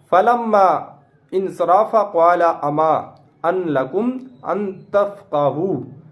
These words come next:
ওয়া ইযা কুরিয়াল কুরআন।" তিনি বলেন, হযরত ইবনে মাসউদ রাদিয়াল্লাহু তাআলা আন, তিনি নামাজ পড়ালেন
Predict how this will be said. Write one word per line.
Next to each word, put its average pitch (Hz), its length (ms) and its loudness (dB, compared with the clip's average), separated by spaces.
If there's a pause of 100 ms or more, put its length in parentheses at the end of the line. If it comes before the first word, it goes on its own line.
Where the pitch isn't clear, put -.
(260)
ওয়া 120 80 -2
ইযা 165 340 4
কুরিয়াল 175 680 -2
কুরআন।" 107 400 -2 (2500)
তিনি 208 240 -4
বলেন, 208 380 2
হযরত 208 340 0
ইবনে 202 280 -2
মাসউদ 190 540 0
রাদিয়াল্লাহু 185 800 2
তাআলা 170 380 2
আন, 185 320 -2 (600)
তিনি 202 500 -6 (160)
নামাজ 165 560 2
পড়ালেন 156 400 -2